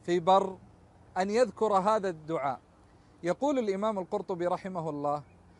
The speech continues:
"وكنت أحرص على هذا الدعاء، فلا أنزل منزلا إلا وأقول: 'أعوذ بكلمات الله التامات من شر ما خلق'،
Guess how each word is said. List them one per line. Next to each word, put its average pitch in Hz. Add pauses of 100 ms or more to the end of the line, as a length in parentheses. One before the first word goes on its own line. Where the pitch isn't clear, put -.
(200)
"وكنت 170
أحرص 170
على 165
هذا 165
الدعاء، 160 (840)
فلا 175
أنزل 165
منزلا 185
إلا 180
وأقول: 156
'أعوذ 156
بكلمات 165
الله 156
التامات 180
من 165
شر 185
ما 208
خلق'، 190